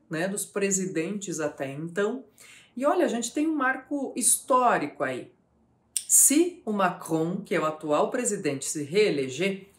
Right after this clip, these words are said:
ele foi eleito em dois mil e dezessete, agora ele tá concorrendo à reeleição. Se ele se reeleger, vai quebrar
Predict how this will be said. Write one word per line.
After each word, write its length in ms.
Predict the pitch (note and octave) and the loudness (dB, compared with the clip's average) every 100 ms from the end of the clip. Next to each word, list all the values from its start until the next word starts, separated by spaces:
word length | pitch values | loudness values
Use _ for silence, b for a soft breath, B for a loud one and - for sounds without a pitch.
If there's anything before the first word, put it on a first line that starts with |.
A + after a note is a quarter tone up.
| - | -14
ele 140 | C#3 | -12
foi 240 | C3+ E3+ E3+ | -6 0 2
eleito 320 | E3 F#3 F#3 | 4 2 0
em 20 | |
dois 200 | D#3+ D3+ | -2 -2
mil 120 | E3+ | -2
e 40 | F#3+ | -4
dezessete, 800 | F#3 C#3+ - - C#3 F#3 - G#3 | -2 2 2 2 2 0 -2 -6
agora 320 | C3 C#3+ D#3 | -2 -2 -2
ele 100 | D3 | -4
tá 140 | F3+ | -6
concorrendo 680 | F#3+ G3+ F#3+ D#3+ C#3+ D#3 C#3+ | -4 -6 -2 -4 -4 -6 -6
à 20 | |
reeleição. 800 | C#3 C#3 B2+ B2+ - D3+ F#3 F#3+ B B B B B | -4 -6 -4 -2 -2 -2 -6 -10 B B B B B
Se 180 | - C#4+ | -4 0
ele 100 | D#4+ | 2
se 140 | D#4 | 2
reeleger, 560 | B3+ A#3+ A3 G3 F#3+ A3+ | 2 2 2 2 0 -2
vai 160 | B3+ B3+ | -2 -6
quebrar 720 | - C4+ G#3+ G#3+ B3+ - | -4 -2 2 2 2 -2